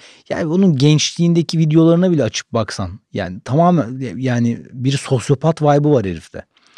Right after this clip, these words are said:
Duygusuz, sadece, e, robot gibi bir şeyler konuşan, bir hesap yapan kafada ve onu anlatmaya çalışan, anlatamayan, sosyal becerileri fevkalade zayıf.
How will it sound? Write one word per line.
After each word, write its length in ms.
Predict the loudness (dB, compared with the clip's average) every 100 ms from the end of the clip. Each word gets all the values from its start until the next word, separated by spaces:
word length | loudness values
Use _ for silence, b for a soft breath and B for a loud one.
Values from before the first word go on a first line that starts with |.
| b b -4
Duygusuz, 680 | 0 2 0 -2 -4 -6 -12 _ _ _ _ _ -16 -10
sadece, 720 | 0 2 2 2 0 -2 -6 -8
e, 140 | -4
robot 460 | 2 4 4 2 0
gibi 300 | -4 -4 -6 _ _ -6
bir 60 |
şeyler 380 | -4 -2 0 0
konuşan, 540 | 0 -2 -2 -4 -8 -4
bir 140 | -2 0
hesap 380 | 0 -2 -2
yapan 320 | -2 -2 -4 -4
kafada 360 | -8 -6 -4
ve 40 | -4
onu 200 | -2 -2
anlatmaya 540 | -2 -2 -4 -4 -4
çalışan, 460 | -4 -6 -6 -6 -8 b b
anlatamayan, 640 | -2 0 2 2 0 -4 -10 b b b
sosyal 440 | -4 -2 2 2
becerileri 440 | 2 2 2 0 0
fevkalade 600 | 0 0 0 -2 -2 -4
zayıf. 380 | -4 -4 -6